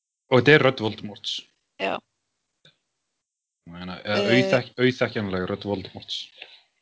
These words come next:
Speaker 2: Já.
Speaker 1: Eh.
Speaker 2: Og hann vaknar eitthvað svona, og Ginny er eitthvað, "Er allt í lagi með þig?" Og hann eitthvað, "Já, maður dreymir eitthvað." Og hann lætur eins og þetta sé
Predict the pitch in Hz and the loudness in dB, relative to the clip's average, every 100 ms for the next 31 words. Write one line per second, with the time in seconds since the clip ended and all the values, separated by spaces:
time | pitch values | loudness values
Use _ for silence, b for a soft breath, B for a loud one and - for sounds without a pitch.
0 | - 214 - - _ _ - _ _ _ | -12 -8 -6 -8 _ _ -20 _ _ _
1 | _ _ _ _ _ _ b b b - | _ _ _ _ _ _ b b b -18
2 | - _ _ - 214 208 208 208 - 226 | -18 _ _ -8 -2 2 4 4 4 2
3 | 233 226 233 - 208 202 - _ _ 202 | 4 4 4 2 2 2 -4 _ _ -8
4 | 196 196 190 - 277 247 B _ - 214 | -6 -4 -4 -4 -6 -6 B _ -10 0
5 | 226 220 220 214 196 185 190 214 262 262 | 2 2 4 2 2 0 0 0 2 6
6 | 277 285 233 190 190 _ _ _ _ _ | 6 6 4 4 -2 _ _ _ _ _
7 | - 202 220 220 202 202 220 226 226 220 | -14 -6 -4 -4 2 4 4 2 -4 -8
8 | 220 - _ - 240 247 233 214 208 202 | -10 -12 _ -2 2 2 0 -2 0 0
9 | - _ _ _ _ _ _ _ _ _ | -2 _ _ _ _ _ _ _ _ _
10 | _ _ - _ _ _ _ - B B | _ _ -20 _ _ _ _ -20 B B
11 | B _ 220 220 214 208 208 214 202 202 | B _ -2 0 0 2 2 4 2 2
12 | 202 190 - | -2 0 2